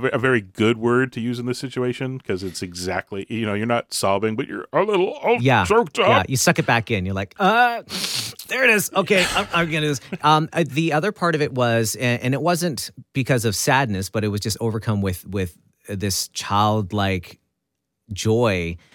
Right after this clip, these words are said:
Speaker 2: was just seeing the guys again back in suits. And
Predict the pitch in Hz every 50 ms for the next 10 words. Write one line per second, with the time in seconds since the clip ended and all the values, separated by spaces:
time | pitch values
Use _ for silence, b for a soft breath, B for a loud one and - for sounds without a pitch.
0 | b b b - 139 151 151 - - - 202 196 - - - 165 165 170 170 165
1 | 156 123 120 113 117 131 151 151 131 98 90 - - 98 95 104 92 90 82 82
2 | 82 78 - - 107 107 123 131 - - - - 117 117 117 113 113 - - -
3 | 117 117 123 - - - - 117 110 107